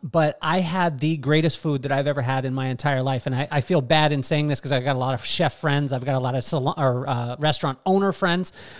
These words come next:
Um, but all of you need to experience Pinewood Kitchen in Nashville, Tennessee.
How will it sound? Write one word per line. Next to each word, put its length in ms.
Um, 220
but 200
all 240
of 120
you 200
need 360
to 160
experience 560
Pinewood 440
Kitchen 420
in 380
Nashville, 520
Tennessee. 520